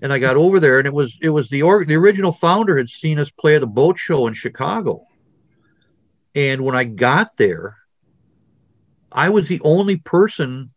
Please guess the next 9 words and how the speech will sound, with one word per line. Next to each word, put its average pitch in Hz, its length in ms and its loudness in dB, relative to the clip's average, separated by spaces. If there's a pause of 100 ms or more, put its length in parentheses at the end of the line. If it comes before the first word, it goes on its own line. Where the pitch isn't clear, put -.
(180)
who'd 147 220 -4
ever 170 320 2
played 180 460 0
this 143 200 -2
little 123 200 0
event 113 380 -2
outside 175 500 -2
of 139 80 -2
Michigan. 147 540 -4